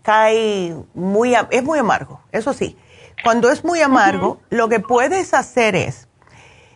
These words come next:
Speaker 1: em, puedes aguarlo un poquitito más, pero sí es importante que se lo tome, ¿ves? Am, ah, ¿se lo das frío o se lo das calentito, María?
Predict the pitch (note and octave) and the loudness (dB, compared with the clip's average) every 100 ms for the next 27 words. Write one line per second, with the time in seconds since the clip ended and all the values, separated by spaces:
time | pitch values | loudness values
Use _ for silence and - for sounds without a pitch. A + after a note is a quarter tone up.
0 | _ - B3+ B3+ A#3 A#3+ - - - _ | _ -2 2 2 2 -2 -8 -16 -20 _
1 | _ _ _ _ - - C#4+ D4 E4 - | _ _ _ _ -14 -2 2 2 2 0
2 | - A#3 G#3 A#3 B3 B3 A#3+ G#3+ A#3+ F#3+ | 0 0 2 2 2 2 -2 0 -2 -2
3 | A3 G#3+ G3+ F#3+ D#3+ C3 - - A3 G#3+ | -2 -2 -2 0 0 -2 -6 -4 0 0
4 | G#3+ B3 B3+ C4+ C4 A#3 G3 - A3 A3 | 0 -2 0 -2 -2 -2 -2 0 0 0
5 | A3+ G3+ G#3+ F#3 D#3+ - F#2 - - _ | -4 -2 -2 0 -2 -2 -6 -8 -20 _
6 | _ _ F#3 G3 A#3+ B3+ _ _ _ _ | _ _ -4 0 0 -4 _ _ _ _
7 | _ _ _ - - B3+ B3 A#3+ A#3 A3 | _ _ _ -6 2 4 6 4 -2 -6
8 | - A#3+ A#3+ B3+ G#3+ C#4 C4 B3+ C4+ D#4 | 0 2 4 2 0 0 2 2 2 2
9 | - - D#4+ D#4+ D#4 C#4 A#3 A3 A3 A3 | 0 -4 0 0 0 0 0 0 0 0
10 | B3 A3 G3+ E3 A3+ G3 - D3+ D3+ A2 | -2 0 -2 -2 -2 0 -2 0 -2 -4
11 | C3 | -8